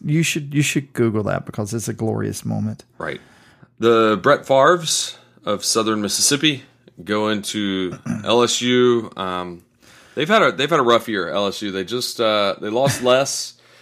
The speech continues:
Speaker 2: and then they, they just lost,
Speaker 1: Look,
Speaker 2: uh,
Speaker 1: Ed Orgeron's really good. I mean, he
Speaker 2: but
Speaker 1: didn't
Speaker 2: the,
Speaker 1: lose
Speaker 2: but
Speaker 1: to Florida his first, his first, yeah,
Speaker 2: but they
Speaker 1: right.
Speaker 2: lost Les a couple years, a couple years. They lost Les
Speaker 1: It was
Speaker 2: a
Speaker 1: a
Speaker 2: couple
Speaker 1: while.
Speaker 2: weeks ago.
Speaker 1: It's been a long time.
Speaker 2: It feels like years ago. And then they lost Mike the Tiger.
Speaker 1: Yeah.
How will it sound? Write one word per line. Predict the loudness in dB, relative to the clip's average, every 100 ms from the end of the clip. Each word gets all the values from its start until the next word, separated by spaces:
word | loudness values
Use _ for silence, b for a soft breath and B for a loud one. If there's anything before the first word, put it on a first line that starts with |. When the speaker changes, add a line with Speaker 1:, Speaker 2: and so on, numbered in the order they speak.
| b b
Speaker 2:
and | 0 0 2
then | 2
they, | 2 2
they | 0 -6
just | -4 -6 -2
lost, | 0 2 2
Speaker 1:
Look, | 4
Speaker 2:
uh, |
Speaker 1:
Ed | 6
Orgeron's | 6 6 4 6
really | 4 6
good. | 6 4 4
I |
mean, | -2 -4
he | -4 -4
Speaker 2:
but | -2
Speaker 1:
didn't | 2
Speaker 2:
the, | 4
Speaker 1:
lose | 2
Speaker 2:
but | 2
Speaker 1:
to |
Florida | 4 4 4 0
his | -2
first, | -4 -4 -6 -6
his | -6
first, | -6 -6 -4
yeah, | -2
Speaker 2:
but | -2
they | -2
Speaker 1:
right. | 2
Speaker 2:
lost | 2 2 0
Les | 0 2 0 -4 -10 -12 -12
a |
couple | -8 -4 -2
years, | -4 -4
a | -10 -10
couple | -4 -2 -2
years. | -6 -8 -10 -16 _ _
They | -4
lost | -2 0 0
Les | 2
Speaker 1:
It | 4
was |
Speaker 2:
a | 6
Speaker 1:
a |
Speaker 2:
couple | 6
Speaker 1:
while. | 6
Speaker 2:
weeks | 4 0
ago. | -2 -4
Speaker 1:
It's | -2
been | -4
a | -2
long | -2
time. | -2 -4
Speaker 2:
It | -2
feels | 2 2 0
like | -4 -6
years | -6 -6 -2
ago. | -2 -2 -6
And | -4 -2
then | 0
they |
lost | 2 0 0
Mike | -2 -2
the | -4
Tiger. | 0 0 -2 -4
Speaker 1:
Yeah. | -4 -4